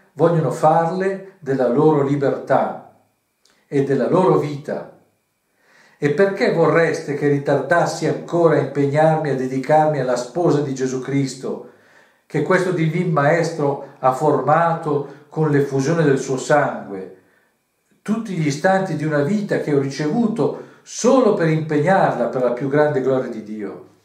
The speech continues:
E poi scrive, mi, più tardi, non alla madre, ma ai suoi fratelli nel sacerdozio, "Mi sono consacrato al servizio della Chiesa perché era perseguitata,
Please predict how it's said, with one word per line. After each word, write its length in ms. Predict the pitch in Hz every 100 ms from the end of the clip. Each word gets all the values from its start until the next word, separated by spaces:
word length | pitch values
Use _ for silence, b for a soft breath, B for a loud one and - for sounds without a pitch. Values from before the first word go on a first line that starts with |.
| _ _ _ _ _ _ _ _ _ _ _ _ _ _ _
E 100 | 120
poi 220 | - 151
scrive, 760 | 139 - 147 127 117 - - - _ _ _ _ _ _ _ _ _ _ _ _ _ _ _ _ _ _ _
mi, 480 | 135 151 - - _ _ _ -
più 180 | 143
tardi, 460 | 143 147 135 - 107
non 200 | 120 143
alla 200 | 127 123
madre, 640 | 131 127 120 110 107 104 b b b b -
ma 160 | 120
ai 80 | 120
suoi 200 | - 151
fratelli 600 | 143 135 - 147 139 131
nel 120 | 123
sacerdozio, 720 | 117 127 127 120 135 - - B B B
"Mi 180 | 139
sono 460 | - - 214 214 170
consacrato 840 | 202 196 - 170 - 175 170 165
al 100 | 147
servizio 520 | - 143 143 185 175
della 260 | 139 131 120
Chiesa 580 | 123 147 151 143 156 151 B B -
perché 340 | 131 - 147
era 240 | 151 120
perseguitata, 1500 | - - 170 156 - - 110 - 135 135 135 143 139 - -